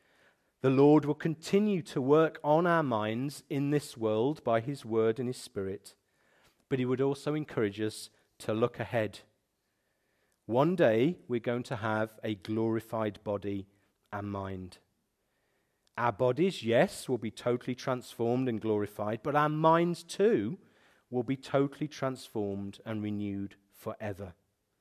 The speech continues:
Look forward to that day when we have a mind that is free from the effects of maybe painful memories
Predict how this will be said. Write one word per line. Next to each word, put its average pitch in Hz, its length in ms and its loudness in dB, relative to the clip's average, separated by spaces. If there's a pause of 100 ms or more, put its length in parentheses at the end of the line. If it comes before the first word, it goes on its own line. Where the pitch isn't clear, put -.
(840)
Look 139 240 0
forward 165 400 6
to - 120 -12
that 160 240 6
day 147 220 8
when 123 160 2
we 127 120 2
have 147 220 2
a 170 60 4
mind 160 600 2 (420)
that - 220 -4
is - 140 -10
free 165 560 2
from 123 260 -2
the 113 80 2
effects - 600 0
of 101 100 -8
maybe 123 260 0
painful 156 460 -2
memories 147 640 0